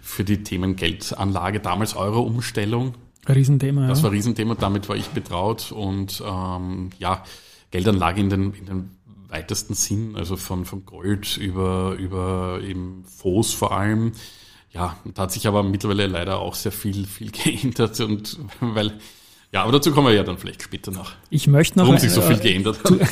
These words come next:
Speaker 2: zu einer Station kommen, die wir im Vorgespräch kurz, das wusste ich nicht, T I V als Stichwort.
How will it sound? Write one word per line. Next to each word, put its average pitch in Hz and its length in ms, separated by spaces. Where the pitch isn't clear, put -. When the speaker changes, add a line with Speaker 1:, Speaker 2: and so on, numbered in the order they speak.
Speaker 2:
zu - 140
einer 156 300
Station 170 540
kommen, 156 420
die 151 120
wir 151 120
im 151 120
Vorgespräch 131 680
kurz, - 220
das - 180
wusste 151 220
ich - 80
nicht, - 340
T 143 100
I 170 200
V - 160
als 143 240
Stichwort. - 640